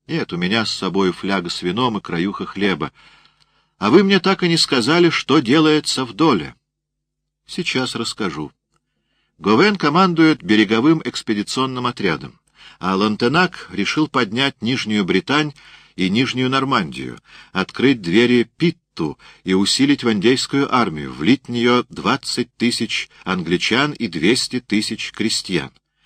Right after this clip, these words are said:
А Говен взял и разрушил этот план. Он держит в своих руках всё побережье, теснит Лантенака вглубь страны, а англичан — к морю. Ещё недавно здесь был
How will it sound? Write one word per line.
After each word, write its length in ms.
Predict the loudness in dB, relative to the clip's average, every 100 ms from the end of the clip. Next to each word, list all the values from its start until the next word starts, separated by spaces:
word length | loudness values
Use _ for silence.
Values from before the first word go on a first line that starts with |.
| -20 -20 -4
А 160 | -2
Говен 460 | 2 4 6 4 0 -8
взял 400 | -16 -2 0 2
и 120 | 6
разрушил 640 | 6 6 4 2 0 -2 -2
этот 260 | -2 -8
план. 400 | -6 -4 -4 -6 _ _ _ _ _ 0
Он 240 | 2 4
держит 420 | 4 4 2 -4
в 60 | -4
своих 340 | 0 2 2
руках 440 | -2 -2 0 -2 -6
всё 240 | -6 -4
побережье, 720 | -2 0 2 2 0 -6 -14 -16 -20 -20
теснит 440 | -2 0 2 0 0
Лантенака 800 | 0 0 0 0 0 0 0 0
вглубь 380 | -2 0 0
страны, 520 | -2 -2 0 4 2 2 -6 -8
а 200 | -2 0
англичан — 640 | 0 -4 -4 0 0 0 -6
к 80 | -8
морю. 360 | -4 -4 -8 -18 _ _ _ _ _ _ _ _ _
Ещё 340 | -10 -6 0 0
недавно 500 | 0 2 0 0 -4
здесь 340 | 0 -2 0
был 300 | 0 0 0